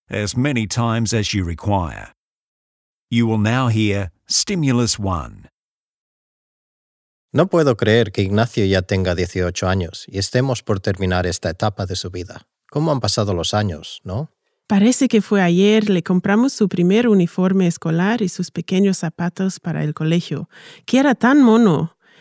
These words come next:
Speaker 3: Tenía tanto miedo de empezar el colegio en su primer día en grado uno, ¿te acuerdas?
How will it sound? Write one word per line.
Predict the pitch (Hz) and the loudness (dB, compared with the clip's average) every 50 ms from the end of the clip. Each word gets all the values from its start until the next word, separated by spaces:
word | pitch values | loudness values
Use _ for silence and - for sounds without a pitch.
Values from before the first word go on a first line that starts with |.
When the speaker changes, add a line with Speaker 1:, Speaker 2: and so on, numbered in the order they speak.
| - _ | -16 _
Speaker 3:
Tenía | - 220 214 226 240 233 | 2 4 6 6 6 4
tanto | 226 - - 233 254 262 269 - 269 247 | 2 2 2 2 4 4 2 2 4 4
miedo | 226 208 196 196 202 208 | 6 6 6 4 4 4
de | 196 196 175 | 2 4 2
empezar | 165 165 - 175 170 - - 185 185 180 | 2 2 2 0 -2 -2 -2 0 0 0
el | 170 165 | 0 -2
colegio | - 175 170 165 180 202 - - 220 | -2 -2 0 0 0 0 0 0 0
en | 202 190 | 0 0
su | 185 - 175 | 0 -2 -6
primer | 170 - 175 170 175 175 180 180 | -6 -2 -2 0 0 2 0 0
día | 175 180 185 190 214 240 269 240 | 0 0 2 2 0 0 0 0
en | 180 | 0
grado | 160 160 160 156 156 156 151 | 0 0 0 0 0 0 2
uno, | 156 185 196 185 156 135 - - _ _ | 2 4 4 4 2 0 -4 -8 _ _
¿te | - 180 175 | -6 -4 -4
acuerdas? | 170 - - 190 196 202 220 233 240 277 349 - - - | -4 -2 -2 0 0 0 0 0 -2 -2 -4 -6 -10 -18